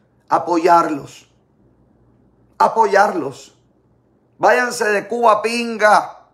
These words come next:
es el hashtag. "Váyanse de Cuba". Suelten el poder. Tienen a un pueblo acabado.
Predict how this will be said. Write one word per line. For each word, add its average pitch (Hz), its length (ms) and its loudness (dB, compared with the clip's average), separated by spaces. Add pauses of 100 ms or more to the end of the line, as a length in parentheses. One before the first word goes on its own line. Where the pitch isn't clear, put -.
es 180 160 -2
el 175 80 -2
hashtag. 151 640 -6 (1080)
"Váyanse 220 920 0
de 156 200 -4
Cuba". 190 540 -6 (1040)
Suelten 240 680 -2
el 180 220 -4
poder. 170 680 -2 (920)
Tienen 233 280 0
a 233 60 4
un 220 220 -2
pueblo 233 420 2
acabado. 180 1000 2